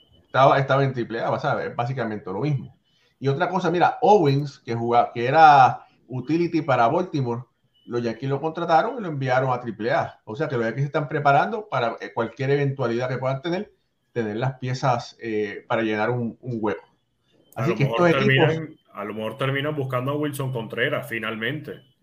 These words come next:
Speaker 2: y de una vez lo negocian para que se quede con ellos y entonces al terminar la temporada,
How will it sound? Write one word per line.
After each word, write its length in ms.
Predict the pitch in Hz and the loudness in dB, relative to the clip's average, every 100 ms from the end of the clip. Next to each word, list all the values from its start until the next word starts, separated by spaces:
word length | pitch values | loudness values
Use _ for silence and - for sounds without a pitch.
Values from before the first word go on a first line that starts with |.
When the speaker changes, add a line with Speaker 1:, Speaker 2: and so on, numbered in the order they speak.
| - | -12
Speaker 2:
y 100 | 117 | -8
de 120 | 110 | -6
una 280 | 117 123 135 | -6 -2 0
vez 180 | 135 131 | 0 0
lo 120 | 147 | 0
negocian 640 | 123 117 127 131 156 170 - _ _ _ _ | 0 0 -2 -4 -6 -6 -12 _ _ _ _
para 200 | 113 117 | -4 -2
que 80 | 110 | -2
se 160 | 113 113 | -4 -2
quede 240 | 123 139 | 0 0
con 160 | 143 127 | -2 -2
ellos 380 | 123 135 175 143 | 0 -2 -4 -8
y 100 | 131 | -10
entonces 320 | 113 113 107 139 | -10 -8 -8 -8
al 140 | 131 | -6
terminar 420 | 131 110 110 107 | -6 -6 -6 -6
la 100 | 123 131 | -4 -4
temporada, 640 | 135 131 107 107 135 160 | -4 -4 -4 -2 -2 -4